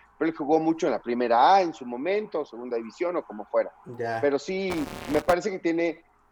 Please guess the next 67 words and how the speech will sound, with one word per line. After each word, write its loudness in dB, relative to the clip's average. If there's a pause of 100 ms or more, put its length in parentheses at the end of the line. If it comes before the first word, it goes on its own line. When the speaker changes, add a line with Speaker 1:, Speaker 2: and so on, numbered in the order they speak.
(680)
Speaker 1:
no 4
todo 6
es 0
la 4
primera -2
división, -6
me -10
parece -6
que -4
hay 0
gente -6
que -8
tiene -4
mucho -8
talento -2
y -8
que -18
hizo -2
cosas -2
buenas -2
en -10
el -8
fútbol 4 (240)
y -8
que 4
a 6
lo 2
mejor 2
no -2
trascendió 2
en 2
los -4
medios -2
y -4
demás, -2
pero -4
Juan -4
Carlos -2
es -18
uno -6
de -4
esos -10 (300)
que 4
a 8
mí 6
me 4
parece 2
sí -8
tiene -2
una -4
carrera, -2 (300)
eh, -6
en -6
el -6
fútbol 2
y -8
sabe 2
el, -6
de -4
lo -6
que 0
habla 0
y -10
así. -14
Speaker 2:
Y 2
habla, 2
habla, -4